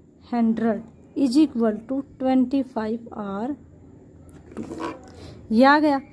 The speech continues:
अब देखो आपको कुछ लग रहा होगा कि ये कुछ अपनी equation बनती आ रही है,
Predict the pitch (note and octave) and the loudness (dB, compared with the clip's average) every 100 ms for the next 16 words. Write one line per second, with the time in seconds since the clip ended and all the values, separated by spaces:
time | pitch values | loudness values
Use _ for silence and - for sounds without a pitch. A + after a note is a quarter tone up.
0 | - - - D4+ B3+ E4 E4 D#4+ E4 D#4+ | -20 -20 -8 -4 0 2 0 0 -2 -2
1 | - D#4+ D#4+ C4 C4+ C4 B3+ C#4 C4+ C#4 | 0 2 4 2 2 0 0 -2 -2 -4
2 | C4+ C4 B3+ C4+ C#4 C#4+ D4+ B3+ C4 B3 | 0 0 2 0 0 0 2 4 4 2
3 | B3 A#3 - G3 | 0 0 -2 -4